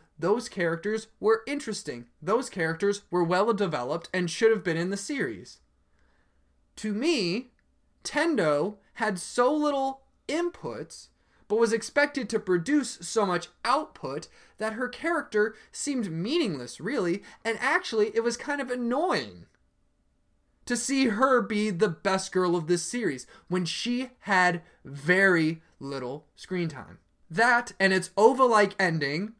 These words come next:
which did not feel like a finale. This is the same issue I had with Eromanga Sensei, where Eromanga Sensei had a great second to last episode that felt like a finale, wrapped everything up nicely, and then they had a fun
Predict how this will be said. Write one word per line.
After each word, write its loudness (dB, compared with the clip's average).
which 2
did 0
not 0
feel 0
like 0
a 0
finale. 0
This 0
is -10
the -8
same -2
issue -2
I 2
had -2
with -4
Eromanga -2
Sensei, -2
where 2
Eromanga 2
Sensei -4
had -2
a -2
great 0
second -2
to -6
last 0
episode 0
that -8
felt -2
like -2
a -2
finale, -2
wrapped 2
everything -2
up -6
nicely, -8
and -4
then 2
they 0
had 0
a -2
fun 2